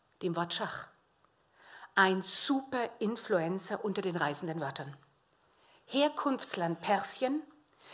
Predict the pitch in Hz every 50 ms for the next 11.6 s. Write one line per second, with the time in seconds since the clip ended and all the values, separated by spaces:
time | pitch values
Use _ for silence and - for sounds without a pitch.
0 | - - - 285 269 269 277 285 277 - - - - - 254 285 330 381 370 302
1 | 247 247 247 247 - - 254 247 262 247 247 240 - 226 190 180 165 180 - -
2 | 233 226 - - - _ _ _ _ _ _ _ _ _ - - - - 196 190
3 | 185 185 180 180 165 170 175 175 - - 240 233 226 196 202 208 - 180 170 170
4 | 175 170 175 170 170 151 165 160 - - - 170 160 - - - - - - -
5 | - - _ _ _ _ _ - - - - - - - - - - - - -
6 | - - - - - 226 - - 214 233 269 277 - - 285 269 269 - 247 247
7 | - - 240 254 277 269 - - - 262 240 240 240 233 240 - 226 208 190 -
8 | 160 139 - - - - - 156 - - - - - - 269 262 269 269 - 269
9 | 269 269 - 247 254 294 320 330 - - - _ _ _ _ - - - - _
10 | - - - - 208 226 262 285 294 302 302 302 294 - - - 185 196 240 262
11 | - - - - - - - 254 240 262 285 294